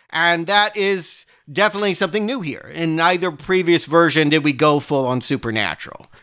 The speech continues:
I don't know if that's wise, but Get Out had that.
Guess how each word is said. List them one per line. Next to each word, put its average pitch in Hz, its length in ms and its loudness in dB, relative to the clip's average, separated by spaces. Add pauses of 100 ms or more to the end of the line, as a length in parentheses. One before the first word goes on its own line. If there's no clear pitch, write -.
(160)
I 196 100 -2
don't 233 140 0
know 247 100 0
if 233 80 -2
that's 202 220 -4
wise, 185 500 2
but 175 480 -2 (240)
Get 214 160 0
Out 208 220 2
had 151 240 -4
that. - 300 -20